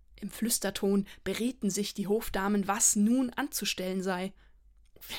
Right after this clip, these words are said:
"Wir müssen uns etwas einfallen lassen", sagte eine von ihnen. "Wenn man uns beschuldigt, das Kind verloren zu haben, so droht uns Schreckliches, vielleicht sogar der Tod." Sie überlegten hin und her, und schließlich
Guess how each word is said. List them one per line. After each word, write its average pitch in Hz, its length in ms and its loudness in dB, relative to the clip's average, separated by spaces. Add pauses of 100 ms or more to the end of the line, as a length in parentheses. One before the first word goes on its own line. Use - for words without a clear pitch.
(440)
"Wir 208 160 2
müssen 254 240 4
uns 240 120 0
etwas - 260 0
einfallen 214 520 2
lassen", 202 320 2 (160)
sagte - 400 -6
eine 185 220 -2
von 190 180 -4
ihnen. 190 320 -2 (540)
"Wenn 202 160 0
man 220 120 4
uns 349 240 4
beschuldigt, 302 680 2 (140)
das - 180 0
Kind 339 220 4
verloren 269 480 2
zu 247 160 0
haben, 226 300 0 (340)
so - 200 0
droht 311 380 4
uns 226 280 2
Schreckliches, - 760 0 (180)
vielleicht 294 380 0
sogar 240 220 0
der 196 140 -6
Tod." - 460 -2 (1120)
Sie - 160 -8
überlegten 185 520 2
hin 240 300 2
und 185 200 -4
her, 226 260 2 (340)
und 202 80 -6
schließlich 226 600 -2